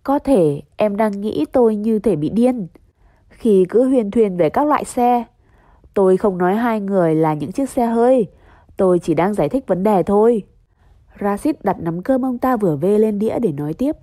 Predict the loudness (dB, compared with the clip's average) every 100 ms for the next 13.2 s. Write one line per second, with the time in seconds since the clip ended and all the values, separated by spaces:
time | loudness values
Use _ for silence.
0 | _ _ _ _ -2 -2 -2 -2 -2 -2
1 | -2 0 0 -2 -4 -2 0 0 0 0
2 | 0 0 0 0 0 -2 -2 -6 -6 -6
3 | -10 -16 -20 _ -6 -2 -2 -2 -4 -2
4 | -4 -2 -4 -6 -2 -2 -2 -4 -2 -2
5 | -4 -6 -6 -6 -6 -6 -4 -6 -8 -6
6 | -4 0 2 0 -6 _ _ _ _ _
7 | _ _ 0 2 2 0 -2 0 -2 -2
8 | -2 -2 0 -2 0 0 0 0 -4 -4
9 | -4 _ _ _ _ _ _ -2 0 0
10 | -2 -6 _ _ 0 2 2 2 -2 0
11 | 0 0 0 -2 2 0 0 -6 -6 -2
12 | 0 2 -2 -4 -2 -2 0 0 2 0
13 | -2